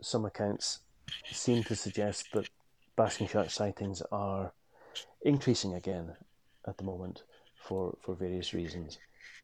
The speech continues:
So it's good to see that they're coming back. But I think that the shark indus-, shark hunting industry that Tex had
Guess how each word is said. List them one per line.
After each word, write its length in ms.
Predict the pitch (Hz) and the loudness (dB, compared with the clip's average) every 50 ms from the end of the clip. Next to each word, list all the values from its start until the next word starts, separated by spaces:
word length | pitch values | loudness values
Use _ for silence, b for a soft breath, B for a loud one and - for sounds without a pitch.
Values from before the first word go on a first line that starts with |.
| - - - | -20 -18 -4
So 100 | - - | -2 -2
it's 100 | 98 - | -2 6
good 200 | - 156 156 - | 6 6 6 6
to 60 | - | 2
see 160 | - - 120 | 2 2 4
that 100 | 110 104 | 4 4
they're 120 | 92 87 - | 2 0 -2
coming 320 | - - 104 98 98 95 | -2 -2 -2 -2 -2 -2
back. 320 | 90 101 104 104 - - - B B B B B B B B B B B _ _ | -2 -2 -2 -4 -4 -6 -14 B B B B B B B B B B B _ _
But 140 | - 101 101 | 0 0 0
I 60 | 101 | 0
think 300 | 95 - 139 127 - - | 2 4 2 2 4 6
that 180 | - 113 - - - - - - - - - - - 185 127 | 6 6 6 6 0 -10 -18 -20 -18 -14 -12 -10 -8 -2 0
the 80 | 127 | 0
shark 460 | 120 - - 147 139 139 - - - - | 0 6 8 8 8 8 6 2 2 4
indus-, 420 | 147 139 127 120 107 110 - - - | 6 6 6 6 4 0 -4 -4 -6
shark 280 | - - 143 131 120 - | 0 4 6 6 6 6
hunting 320 | - 139 139 - 117 107 | 4 4 4 4 4 4
industry 440 | 117 120 113 104 101 - - 107 101 | 4 4 4 0 -4 -2 0 2 2
that 200 | 95 90 - - | 2 0 -2 0
Tex 300 | - 113 104 - - - | 2 2 2 2 -4 -4
had 340 | - - 107 101 98 - | -2 0 0 0 0 -2